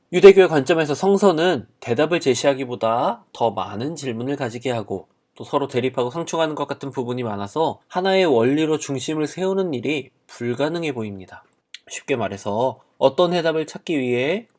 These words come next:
구전 율법을 열었을 때 얻어지는 결론이 없다는 말입니다. 도리어 더 많은 질문만 얻게 되죠.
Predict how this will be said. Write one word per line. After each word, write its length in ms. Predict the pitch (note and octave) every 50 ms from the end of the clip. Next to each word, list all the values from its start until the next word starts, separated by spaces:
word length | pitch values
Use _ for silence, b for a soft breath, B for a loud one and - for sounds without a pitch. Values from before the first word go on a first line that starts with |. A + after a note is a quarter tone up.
| _
구전 380 | - - C3 B2 D3 D3+ D3+ B2+
율법을 560 | A#2+ A#2 - C3 B2+ C3 C3+ C3 A#2 - - _ -
열었을 460 | G#2 F#2+ G2+ A#2 C#3+ C3+ - - A#2+
때 420 | - - - D3+ E3 C#3+ G#2 - _ _
얻어지는 560 | - F#2+ B2 C#3+ F#3 F3+ D#3+ E3+ E3+ E3 -
결론이 480 | - - G#2+ G2+ A2+ C3 D3+ F3+ G3 D3
없다는 340 | - - - A#2+ C3+ C#3
말입니다. 560 | A2+ G#2 G2 F#2+ F#2 F2 F2 - - - - _ _ G2+
도리어 520 | - - A#2 G#2+ G#2 G#2+ A#2+ C#3+ - - _ _ _
더 140 | - A2 F#2+
많은 360 | G2 G2 F#2 G2 G#2+ A2 A2 G2+
질문만 720 | - - A#2 A#2 A#2+ B2+ C3 B2+ B2 G#2+ G2+ A2 C3 C#3+
얻게 220 | C3 A#2+ - A2+
되죠. 300 | G#2+ G2+ F#2 - F2 -